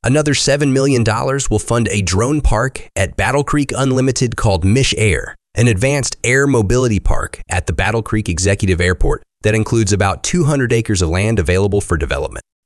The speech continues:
Mitch Air will be the first facility of its kind in Michigan and serve as a hub for the advanced air mobility sector. The seven million dollars will upgrade B T L's airspace surveillance system in preparation for increased traffic from autonomous and remotely piloted aircraft.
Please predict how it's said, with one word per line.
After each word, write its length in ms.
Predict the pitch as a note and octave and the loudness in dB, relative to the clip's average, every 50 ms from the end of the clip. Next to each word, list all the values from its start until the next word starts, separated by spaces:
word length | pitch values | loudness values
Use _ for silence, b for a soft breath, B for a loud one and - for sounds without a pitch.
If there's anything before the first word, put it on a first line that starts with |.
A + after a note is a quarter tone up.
| _ | _
Mitch 280 | - A#2 E3+ F#3+ - - | -2 0 0 2 0 0
Air 260 | - C3+ C#3+ D#3 D#3 | 0 0 0 2 2
will 80 | D3+ C3+ | 2 2
be 140 | A#2+ B2 G#2+ | 2 2 2
the 100 | G#2+ - | 0 0
first 320 | - - B2+ C#3 - - | 0 0 0 0 0 -2
facility 540 | - D3 - - D3+ C#3+ D3 C#3 C#3+ A#2+ G2+ | -2 -2 -2 0 0 0 0 0 0 0 0
of 100 | A2 A2 | 0 0
its 160 | G#2 - - | -2 -2 -2
kind 420 | - - A2 G#2+ A#2+ C3 C#3 B2+ - | -2 -2 -2 -2 -2 -2 -4 -4 -2
in 200 | - G#2+ G2 G2+ | 0 2 2 2
Michigan 460 | B2 C3+ - - E2 C2+ - - - - _ _ - | 2 2 0 -2 -4 -4 -6 -8 -12 -18 _ _ -2
and 160 | A2 A2+ - | 0 0 0
serve 240 | - - C3+ C#3 C3 | 2 0 0 2 2
as 160 | C3 C3+ C3+ | 0 0 0
a 60 | A#2 | -2
hub 340 | - C3+ B2+ B2 C#3 C#3 - | 0 0 -2 -2 -2 -4 -2
for 100 | - B2 | -2 0
the 140 | A#2 A#2+ A2 | 0 0 0
advanced 480 | F#2 E2 - - A2 A#2 G#2+ - - | 0 0 0 -2 -2 -2 -4 -4 -4
air 160 | - C3 C3+ | -2 -2 0
mobility 460 | C3+ C3 B2 A2 A#2+ A#2 A2 G2 F#2 E2+ | 2 0 0 2 2 2 2 2 0 0
sector. 460 | - - E2 C#2 - - - - - _ _ - | 0 -2 -2 -2 -4 -8 -12 -12 -14 _ _ -2
The 60 | F2+ | 0
seven 380 | - - - - C#3 D3 C3+ | 0 2 0 0 2 2 2
million 260 | C3 C3 C3 B2+ A#2+ G#2 | 2 2 2 2 2 2
dollars 460 | G#2+ G#2 A2 A2 B2 C#3+ E3 - - - - | 2 2 0 0 0 -2 -4 -6 -6 -4 -2
will 80 | F#2+ - | -2 0
upgrade 480 | G2 G#2+ G#2 - - A2+ G#2+ G2+ E2 | 0 -2 -2 -2 0 0 2 2 2
B 160 | D#2 F#2 F#2+ F#2 | 0 0 -2 -2
T 200 | - - G#2 G2 | 0 0 2 2
L's 180 | F#2 F2 D#2+ | 2 2 0
airspace 480 | D#2 F#2+ G2+ G2+ G2 - - F2+ F#2+ F#2 | 0 0 0 0 0 0 0 0 2 2
surveillance 520 | - - F2+ E2 F#2 F#2 F#2 F2 E2+ - | 0 0 0 2 2 2 2 0 -2 -2
system 360 | - - F2 - - G2+ F#2 | -2 -2 -2 0 0 0 0
in 100 | E2+ E2 | 0 2
preparation 640 | - - G2+ F2+ - F2+ F2+ F#2 G2 - - F#2 E2+ | 2 2 0 0 0 0 0 0 0 0 0 -2 -2
for 160 | - E2+ - | -2 -4 -4
increased 460 | - G#2 A2+ A2+ - G#2+ F#2+ - - | -2 -2 -2 0 0 -2 -2 -2 -2
traffic 440 | - - G2 G2 A2+ - C3+ C3+ - | -2 -2 0 0 -2 -2 -6 -6 -4
from 160 | - - C#3+ | -2 -2 -2
autonomous 640 | - C3 - - - G#2+ G#2 A2 A#2+ A#2+ B2 B2 - | -2 -2 -2 -2 -2 0 0 0 0 0 -2 -2 -2
and 200 | - E2 D#2 D2 | -2 -2 0 0
remotely 400 | C2+ D2+ F2+ G#2+ - - A2+ G#2+ | 2 2 2 2 2 0 0 0
piloted 500 | - - F#2+ G2 G#2 G2+ F#2+ F#2 F2 D2+ | 0 0 0 0 0 0 0 0 0 -2
aircraft. 540 | - C#2 C#2 - - - B1+ - - - - | -2 -4 -4 -4 -2 -4 -4 -4 -6 -8 -10